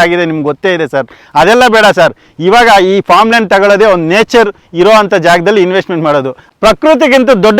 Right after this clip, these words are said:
ಡೆವಲಪ್ಮೆಂಟ್ ಇನ್ನೇನಿದೆ ಸರ್? ಅಂತ ಪ್ರಕೃತಿ ಮಧ್ಯದಲ್ಲೇ ಮಾಡಿರುವಂತ ಫಾರ್ಮ್ ಲ್ಯಾಂಡ್ ಸರ್ ಇದು. ಸರ್, ಇದು ಕೃಷಿ ಭೂಮಿ ಇರೋದ್ರಿಂದ ಪ್ರತಿಯೊಬ್ಬರ ಹೆಸರಲ್ಲೂ ಪಾನಿ ಮಾಡಿ, ಸ್ಕೆಚ್ ಮಾಡಿ, ಎಂ ಆರ್ ಪಾನಿ ಅವ್ರ ಹೆಸರಿಗೆ ಬರುತ್ತೆ. ಅದರಿಂದ ಯಾವುದೇ ರೀತಿ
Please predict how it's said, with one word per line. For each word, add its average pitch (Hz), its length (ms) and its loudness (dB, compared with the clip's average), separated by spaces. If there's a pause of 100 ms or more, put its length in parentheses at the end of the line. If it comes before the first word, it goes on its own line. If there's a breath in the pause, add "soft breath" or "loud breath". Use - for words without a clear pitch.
ಡೆವಲಪ್ಮೆಂಟ್ 233 540 2
ಇನ್ನೇನಿದೆ 202 560 0
ಸರ್? 139 180 0 (180)
ಅಂತ 202 140 -2 (160)
ಪ್ರಕೃತಿ 262 380 0 (100)
ಮಧ್ಯದಲ್ಲೇ 233 500 2
ಮಾಡಿರುವಂತ 196 400 0 (120)
ಫಾರ್ಮ್ 185 240 0
ಲ್ಯಾಂಡ್ 180 180 -2
ಸರ್ 139 160 -2
ಇದು. 104 140 -12
ಸರ್, 226 160 2
ಇದು 240 100 0 (120)
ಕೃಷಿ 240 300 -2
ಭೂಮಿ 233 300 0
ಇರೋದ್ರಿಂದ 151 440 0 (280)
ಪ್ರತಿಯೊಬ್ಬರ 170 540 -2
ಹೆಸರಲ್ಲೂ 160 320 -6 (100)
ಪಾನಿ 160 320 -2
ಮಾಡಿ, 143 240 -6
ಸ್ಕೆಚ್ - 300 -10 (100)
ಮಾಡಿ, 139 180 -4 (600)
ಎಂ 165 60 -4 (120)
ಆರ್ 180 120 0 (140)
ಪಾನಿ 156 280 0
ಅವ್ರ 131 140 -2
ಹೆಸರಿಗೆ 123 280 -8
ಬರುತ್ತೆ. 113 280 -6
ಅದರಿಂದ 156 280 -4 (160)
ಯಾವುದೇ 143 340 0
ರೀತಿ 139 140 -10